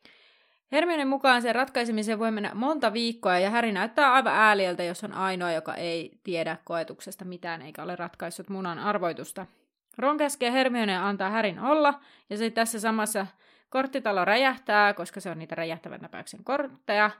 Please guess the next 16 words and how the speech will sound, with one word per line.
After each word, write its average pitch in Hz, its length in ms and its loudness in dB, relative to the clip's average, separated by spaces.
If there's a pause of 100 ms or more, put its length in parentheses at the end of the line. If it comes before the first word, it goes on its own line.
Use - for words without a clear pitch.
(440)
ja 208 260 -2
polttaa 208 380 2
Ronin 190 320 -2
kulmakarvat. 233 840 0 (760)
Kaksoset 302 520 -2
tulevat 277 440 2
paikalle, 208 540 2 (880)
ja 190 340 4 (100)
kehuvat 226 380 2
Ronin 233 280 0
kulmakarvoja 220 640 4
ja 190 60 4
sanovat, 202 360 0
että 185 180 -6
ne 185 100 -4
sopivat 190 560 -4